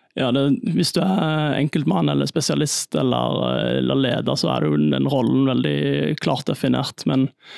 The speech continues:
rollen er jo å, å gjøre teamet bra. Altså, du, du må kunne gjøre jobben din, men, eh, de andre må også kunne stole på at du gjør jobben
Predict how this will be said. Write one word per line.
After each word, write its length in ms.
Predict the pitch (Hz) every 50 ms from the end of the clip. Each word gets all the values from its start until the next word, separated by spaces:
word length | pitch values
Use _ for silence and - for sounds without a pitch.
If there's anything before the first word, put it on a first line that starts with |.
| - - _ _ -
rollen 320 | 143 139 120 123 156 156 143
er 200 | 127 135 156 151
jo 80 | 151 143
å, 140 | 127 123 123 127 - - 131 131
å 20 |
gjøre 360 | 135 139 127 123 123 131 139 -
teamet 840 | - 156 73 73 73 71 69 - - 107 - 58 60 58 62 65 65 -
bra. 160 | 131 143 147 - - - - - -
Altså, 240 | - 131 - 147 139
du, 380 | 143 160 151 135 143 147 139 - - - _ _ _ _ _ _ - -
du 80 | - 73
må 140 | 76 73
kunne 180 | - 147 143 71
gjøre 140 | - - 71
jobben 260 | - 147 165 82 80
din, 160 | 156 160 165
men, 160 | 151 151 151 - -
eh, 160 | 151 147 147 - -
de 140 | 170 165 120
andre 180 | 120 131 147
må 80 | 147 151
også 160 | - - -
kunne 160 | 151 147 147
stole 320 | - 170 156 - 170 - -
på 80 | 156
at 80 | 147 -
du 80 | -
gjør 220 | - - 78 73 67
jobben 180 | - - -